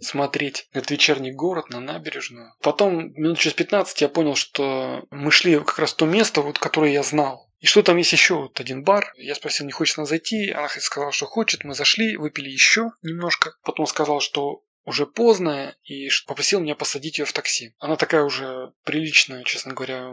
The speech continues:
пьяная была. Э, на прощание она обняла меня так. Прям что я понял, что, конечно, это была никакая не дружеская встреча,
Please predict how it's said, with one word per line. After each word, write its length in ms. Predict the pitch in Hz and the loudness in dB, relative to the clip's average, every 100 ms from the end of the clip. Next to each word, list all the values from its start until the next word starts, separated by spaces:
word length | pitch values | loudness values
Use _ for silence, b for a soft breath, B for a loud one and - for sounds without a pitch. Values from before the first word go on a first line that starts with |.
| 127 123 | -16 -2
пьяная 340 | 165 202 190 165 | 0 0 0 0
была. 320 | 165 160 143 | 0 -2 -4
Э, 120 | 131 | -10
на 120 | 131 127 | -10 0
прощание 420 | 139 - 147 131 | 4 4 2 -4
она 100 | 123 | -6
обняла 360 | 123 156 202 | -2 2 4
меня 240 | 214 202 190 | 2 -2 -6
так. 540 | - 185 180 - - | 0 0 0 -6 -4
Прям 200 | - 165 | 6 6
что 200 | 156 - | 6 6
я 120 | 165 247 | 8 8
понял, 440 | 226 190 151 147 - | 8 6 6 -2 -4
что, 280 | - 156 | -4 -4
конечно, 720 | 143 - 139 196 - 160 147 - _ - | -4 -4 -2 2 2 0 -4 -6 _ -10
это 200 | - 139 | -6 2
была 140 | 151 | 2
никакая 400 | 139 160 - 170 | 2 -4 -4 -4
не 100 | 143 | -4
дружеская 520 | 143 160 127 - - | -6 -4 -4 -6 -6
встреча, 560 | 123 - 175 202 - | -8 -2 0 2 0